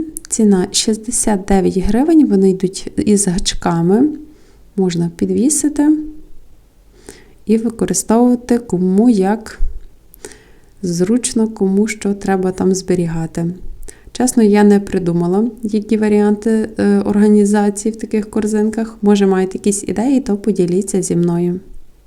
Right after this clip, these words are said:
Така корзинка за сорок дев'ять гривень.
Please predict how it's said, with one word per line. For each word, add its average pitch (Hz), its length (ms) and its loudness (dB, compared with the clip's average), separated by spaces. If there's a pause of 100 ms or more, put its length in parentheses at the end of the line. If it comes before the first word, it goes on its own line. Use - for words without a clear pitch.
(840)
Така 285 280 -4
корзинка 226 580 -2
за 226 160 -2
сорок 220 400 -2
дев'ять 214 420 -2
гривень. 214 440 0